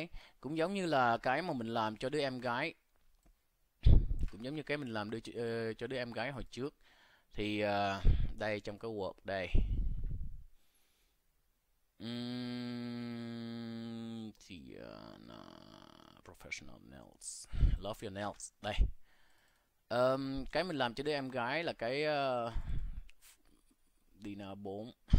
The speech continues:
Đây. Đó, mình có thể xoay được. Đó, các bạn nhìn thấy đằng mặt trước và mặt sau. Ok, các bạn có thể nhìn thấy cái này là mặt sau đi. Rồi, ờ, cái này là mặt trước.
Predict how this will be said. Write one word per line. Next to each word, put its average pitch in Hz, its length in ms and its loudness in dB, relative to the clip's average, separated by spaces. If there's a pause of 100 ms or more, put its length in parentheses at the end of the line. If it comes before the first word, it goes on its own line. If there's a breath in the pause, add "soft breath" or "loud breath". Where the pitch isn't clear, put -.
(560 loud breath)
Đây. 92 160 -8 (1200 soft breath)
Đó, 120 320 -2 (600)
mình 87 120 -16
có 90 80 -10
thể 101 120 -6
xoay 98 280 -6
được. 82 200 -10 (2500 loud breath)
Đó, 113 160 -2
các 156 120 -2
bạn 117 200 0
nhìn 113 180 -4
thấy 123 240 2
đằng 117 180 -2
mặt - 220 -10
trước 165 180 -4
và 135 80 0
mặt 107 180 -4
sau. 127 320 2 (580)
Ok, 107 120 -10 (300)
các 151 100 -8
bạn 104 120 -6
có 120 80 -6
thể 123 100 -6
nhìn 110 200 -6
thấy 107 280 4
cái 143 100 -6
này 120 100 -4
là 98 100 -6
mặt 92 180 -10
sau 117 280 -2
đi. 123 180 -4 (560 loud breath)
Rồi, 98 220 0
ờ, 95 280 -2
cái 131 160 -6
này 113 100 -4
là 104 80 -4
mặt 98 180 -14
trước. 156 280 -2